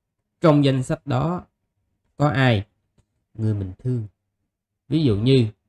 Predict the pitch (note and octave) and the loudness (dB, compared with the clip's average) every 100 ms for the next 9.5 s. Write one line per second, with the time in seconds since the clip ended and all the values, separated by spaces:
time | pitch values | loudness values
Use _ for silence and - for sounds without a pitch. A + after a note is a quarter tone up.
0 | _ G#2+ G#2+ G2 F#2+ F#2+ D3 - _ _ | _ -4 -2 0 0 -4 -6 -14 _ _
1 | G#2 G2 F2+ F2 F#2+ _ _ - A#2+ A#2 | -4 -4 -6 -10 -14 _ _ 0 2 2
2 | A2+ A2 G2+ - _ G2 F#2+ F#2 F#2+ G2 | 2 0 -2 -10 _ -8 -4 -4 -4 -8
3 | - _ _ A2+ A#2 A2 G#2 G2+ - - | -12 _ _ 0 0 0 -4 -10 -14 -6
4 | G#2+ B2+ D3+ _ _ _ _ _ _ _ | -4 -4 -8 _ _ _ _ _ _ _
5 | _ _ - D3+ F3 G#3 A3 C#3 G2 A2 | _ _ 4 8 10 8 8 6 2 -2
6 | C3+ G2 F#2+ F#2 G2+ A#2+ D#3 C3+ A#2+ G#2+ | 0 -2 -2 -4 -2 -2 -2 -2 -2 -2
7 | - _ _ _ C3 C3+ A#2+ - D#3+ D#3 | -8 _ _ _ 2 4 2 0 2 2
8 | G#3+ A#3 D3+ A2 B2 A#2+ A#2 A2+ G2 - | 2 -2 0 0 0 -4 -2 -2 -2 -2
9 | A2+ G2+ F2+ F2+ | -6 -4 -6 -8